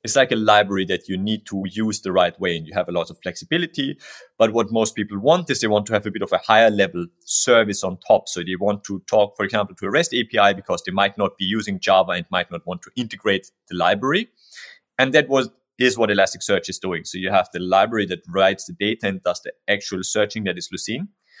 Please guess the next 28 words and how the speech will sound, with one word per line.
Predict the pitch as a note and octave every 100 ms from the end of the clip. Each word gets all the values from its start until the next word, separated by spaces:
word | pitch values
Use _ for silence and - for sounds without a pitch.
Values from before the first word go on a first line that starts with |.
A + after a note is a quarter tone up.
| - _ -
And | A2+
then | B2+ B2
you |
have | A#2+ A2 G2+ -
Elasticsearch | A#2+ E3+ - - B2+ -
around | A2 D3 E3+
that, | C#3+ A#2+ - -
that | G2+ G2
does | G2 F#2 F2+ -
the | F2 -
distribution | B2+ - A2 G#2+ A2+ A2 G#2 F#2+
and | F2+
replication | G#2 - A2 - A2 - G#2+
of | G#2+
the | G2
data. | G2 G2 B2
It | A#2
provides | - F#2 F2+ -
the | -
query | - G#3 E3
D | C3
S | B2 -
L, | G#2 G#2 G2+
the | -
rest | F#2+ B2+ - -
A | A2
P | - G2+
I. | F#2 F#2 F#2+